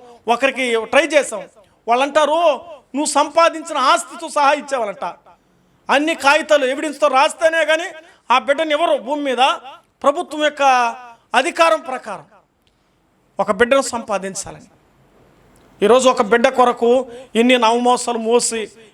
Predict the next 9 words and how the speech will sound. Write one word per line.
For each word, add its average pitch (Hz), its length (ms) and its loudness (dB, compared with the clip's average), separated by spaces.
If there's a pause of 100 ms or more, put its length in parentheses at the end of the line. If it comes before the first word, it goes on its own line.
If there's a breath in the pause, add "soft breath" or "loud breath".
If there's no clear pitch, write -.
ఎన్ని 240 320 0
దేవుళ్ళు 240 480 2
కదండి, 233 380 -4 (640)
ఎంత 226 160 2
దేవుడికి 262 400 2
మొక్కి, 269 400 -2
ఎంతగా 247 340 0
పానార్పణంగా 294 640 0
పోయబడి 285 600 -2